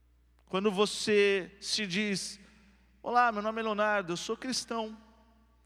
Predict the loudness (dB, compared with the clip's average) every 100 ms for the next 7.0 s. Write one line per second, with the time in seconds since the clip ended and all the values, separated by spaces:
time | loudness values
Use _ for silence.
0 | _ _ -12 -4 0 2 4 4 4 2
1 | 2 0 -4 -6 -2 0 0 -2 -8 -4
2 | -2 2 0 -2 0 2 2 -4 -18 _
3 | _ _ _ _ _ _ _ _ _ _
4 | _ _ _ _ _ _ _ _ _ _
5 | -8 -2 0 4 2 2 0 0 4 4
6 | 6 6 6 4 2 4 6 6 2 -6